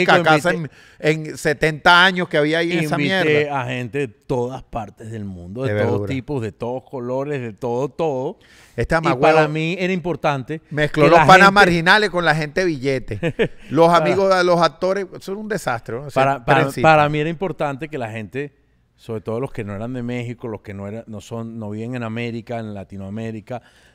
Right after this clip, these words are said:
Speaker 2: coño, se sintieran seguros y, y, y también no quería la responsabilidad. Bro, yo tenía ambulancia, ¿no te acuerdas? Tenía una ambulancia afuera.
Speaker 1: Ah, ¿para qué era
Speaker 2: Tenía
Speaker 1: la
Speaker 2: todo.
Speaker 1: ambulancia, verdad?
Speaker 2: Claro, güey, porque, porque imagínate que hubiera pasado algo a alguien. Eh, estamos en el culo del mundo, brother.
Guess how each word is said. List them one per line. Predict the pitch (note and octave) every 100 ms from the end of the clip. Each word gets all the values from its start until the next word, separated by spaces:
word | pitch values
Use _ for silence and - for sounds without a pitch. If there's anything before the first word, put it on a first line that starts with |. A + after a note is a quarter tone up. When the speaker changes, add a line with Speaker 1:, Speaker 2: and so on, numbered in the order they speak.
| _
Speaker 2:
coño, | - A#2+
se | G#2+ F#2+
sintieran | - F#2+ F2+ F#2+ G#2+
seguros | - A#2+ B2 B2 F#3 -
y, | A#2+ G#2 -
y, | A#2+ -
y | A#2+
también | A#2 A2+ A#2
no | B2+
quería | A#2 C#3+
la | D3+
responsabilidad. | D3 C3+ D3 B2 A2+ A#2+ - _
Bro, | - C3+
yo | A#2+
tenía | C3 D#3
ambulancia, | D#3+ A2+ C#3+ C3 -
¿no | G#2+
te | C#3
acuerdas? | D#3 D3
Tenía | A#2
una | B2+
ambulancia | E3 A#2+ A2+ A2+ D3+
afuera. | - D3+ -
Speaker 1:
Ah, | E3
¿para | F3+
qué | F#3+
era | -
Speaker 2:
Tenía | A#3
Speaker 1:
la |
Speaker 2:
todo. | G3+
Speaker 1:
ambulancia, | F3 G3 D3+ B2+
verdad? | B2 G#2+ _ _ _
Speaker 2:
Claro, | F#2 A#2 F#3
güey, | B2+ C3 - _
porque, | D3 B2+ D#3+ - _
porque | D#3+ B2+ D#3+
imagínate | D#3 C#3 F#3+ G#3+ G#3
que | D#3+
hubiera | C3+ F3+
pasado | F3 - D3+ E3+
algo | F3+ F#3
a | F3+
alguien. | D3 B2+ - _ _
Eh, | C3+ C3 _ _
estamos | B2 C3+ E3+ E3+
en | C#3
el | A#2
culo | B2+ D#3+
del | D3+
mundo, | A3+ D3+ G#2
brother. | A#2+ G3+ A#2